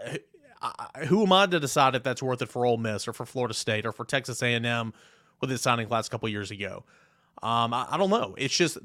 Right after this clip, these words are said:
that's the direction of those programs. So to kinda bring this full circle, I, I thought it was really, really interesting because, again, it's like every time you pick up your phone, oh, Ole Miss is gonna, you know, the leader's delaying this guy and this guy and this guy. Um,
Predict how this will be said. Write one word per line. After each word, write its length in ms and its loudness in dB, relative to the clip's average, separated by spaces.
that's 280 2
the 140 -2
direction 560 2
of 100 0
those 200 -2
programs. 560 -2
So 300 6
to 60 -2
kinda 200 4
bring 180 4
this 140 4
full 180 0
circle, 460 -2
I, 80 2
I 200 0
thought 140 4
it 60 4
was 120 -2
really, 180 0
really 220 4
interesting 380 -2
because, 180 -6
again, 300 2
it's 100 -6
like 140 -2
every 160 0
time 160 0
you 80 -2
pick 160 -4
up 80 -4
your 80 -6
phone, 360 2
oh, 220 2
Ole 200 2
Miss 240 2
is 100 -6
gonna, 300 2
you 120 -2
know, 300 -2
the 180 -6
leader's 440 2
delaying 280 0
this 180 0
guy 220 0
and 120 -2
this 160 -4
guy 160 0
and 100 -2
this 160 -2
guy. 260 -8
Um, 580 2